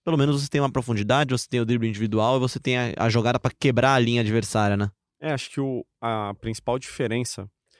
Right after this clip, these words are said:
Speaker 2: claro que são só cinco jogos até agora, mas a gente já consegue ver que o time do Gesualdo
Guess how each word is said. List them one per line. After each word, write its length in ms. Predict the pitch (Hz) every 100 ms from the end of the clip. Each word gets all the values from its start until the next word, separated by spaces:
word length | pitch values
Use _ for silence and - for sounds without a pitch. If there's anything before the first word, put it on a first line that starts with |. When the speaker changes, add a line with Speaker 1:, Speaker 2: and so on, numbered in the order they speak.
| -
Speaker 2:
claro 260 | - 113
que 80 | 120
são 140 | - 113
só 180 | - 113
cinco 340 | - 113 117
jogos 320 | 110 110 101
até 180 | 101 -
agora, 360 | 101 98 113 113
mas 280 | 107 101 - _ _ _ _ -
a 80 | 107
gente 200 | 131 123
já 80 |
consegue 360 | 131 135 135 131
ver 160 | 120 139
que 160 | -
o 40 | 139
time 200 | - 143
do 100 | 139
Gesualdo 580 | 139 120 131 147 151